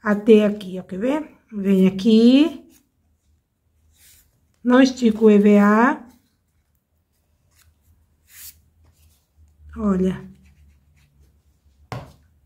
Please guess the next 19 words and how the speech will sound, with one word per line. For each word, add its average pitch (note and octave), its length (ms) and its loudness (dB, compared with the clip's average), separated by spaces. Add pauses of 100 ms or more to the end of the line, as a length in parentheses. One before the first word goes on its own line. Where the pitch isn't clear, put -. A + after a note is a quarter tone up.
(2250)
Desse C4 340 2
jeito, B3+ 200 2
vocês A#3+ 180 -2
vão C4 100 2
fazer B3 180 2
pra C4+ 160 0
pequena C4+ 320 -2
também. C4 300 2
Só D4+ 460 0
o B3+ 60 -10
corpinho D4 600 -2
com D4+ 200 -6
uma E4 140 0
tira D4+ 240 -2
de B3+ 140 -2
E C4 60 4
V C4 120 2
A D4+ 140 0
só. G3 300 -10